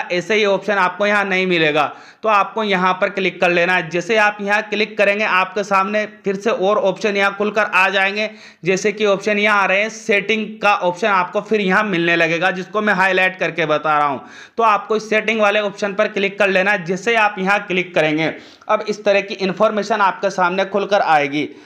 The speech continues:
तो आपको यहाँ पर आना है नीचे की ओर, जहाँ मैं बता रहा हूँ साथियों, मैं शॉर्ट में, एप्लीकेशन में बहुत सारे फीचर है, पर मैं आपको शॉर्ट में बता रहा हूँ।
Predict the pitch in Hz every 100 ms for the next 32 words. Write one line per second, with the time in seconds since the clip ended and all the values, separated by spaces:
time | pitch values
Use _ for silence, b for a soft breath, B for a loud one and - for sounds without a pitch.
0 | B 226 202 190 196 220 208 185 190 190
1 | 208 196 180 185 196 208 156 156 185 185
2 | 196 202 175 190 202 214 190 165 175 190
3 | 208 202 190 208 220 220 220 202 202 208
4 | - B B 151 160 196 202 208 214 226
5 | 226 202 208 208 214 214 208 214 214 220
6 | 220 208 196 208 202 202 - 226 - 214
7 | 208 208 226 190 180 175 175 160